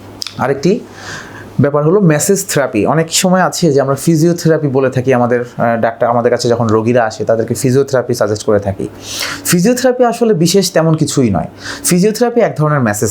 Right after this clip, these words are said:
থেরাপি। যেমন আপনার ঘাড় ব্যথা করছে, আপনার ঘাড় যদি কেউ একটু হাত দিয়ে ম্যাসেজ করে দেয়, এতে আপনার ঘাড়ের মধ্যে যে মাংসপেশির নিচে যে রক্তনালীগুলো রয়েছে সেগুলোতে রক্ত সঞ্চালন বৃদ্ধি পায়, আর যেখানেই রক্ত সঞ্চালন বৃদ্ধি পায় সেখানেই কিন্তু ব্যথা থাকে না।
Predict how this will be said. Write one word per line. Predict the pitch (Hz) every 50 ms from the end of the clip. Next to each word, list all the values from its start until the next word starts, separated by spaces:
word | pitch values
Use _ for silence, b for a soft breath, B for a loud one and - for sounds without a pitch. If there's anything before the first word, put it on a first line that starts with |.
| -
থেরাপি। | - - - - - - - - - - B B B B B B
যেমন | 185 208 214 170 180 208 - -
আপনার | - - 160 151 -
ঘাড় | 147 156 165
ব্যথা | 185 185 196 190 185
করছে, | 185 165 - - 165
আপনার | 143 - 151 139 113 101
ঘাড় | 127 127 135 131 143
যদি | 143 147 143
কেউ | - 156 151 143 139
একটু | 143 - 143 139 135 139 B B B B B
হাত | - 147 151 131 127 131
দিয়ে | 165 151 135 123
ম্যাসেজ | 123 - 170 160 - -
করে | 131 117 107 110
দেয়, | 131 175 208 - 139
এতে | 127 151 143 135
আপনার | - - 135 123 107 - -
ঘাড়ের | 107 117 120 147 147 165
মধ্যে | 165 160 151 160 170
যে | 143 143 151 139 127 107 104
মাংসপেশির | 107 110 117 - 156 156 151 139 - 151 127 120 127
নিচে | 131 123 - 110 104 - - B B B B B B B B
যে | 101 107 107 104 101 104 101 110
রক্তনালীগুলো | 123 123 - - 165 143 123 113 135 160 151 156 143 131 113
রয়েছে | 107 104 98 - - 107 101 - -
সেগুলোতে | - 135 123 131 139 - 131
রক্ত | 123 117 - - 123 -
সঞ্চালন | 135 117 113 120 117 113 110 98
বৃদ্ধি | 107 107 101 - 107 101
পায়, | 92 87 - - B B B B B B B
আর | 101 95 95
যেখানেই | 120 123 147 160 175 170
রক্ত | 156 - 170 156 165
সঞ্চালন | 160 156 165 156 156 143
বৃদ্ধি | 135 127 120 127 143
পায় | 156 165 156 -
সেখানেই | 131 - 127 127 127 123
কিন্তু | 120 110 120 104
ব্যথা | 101 98 104 98 -
থাকে | 101 101 95 92
না। | 87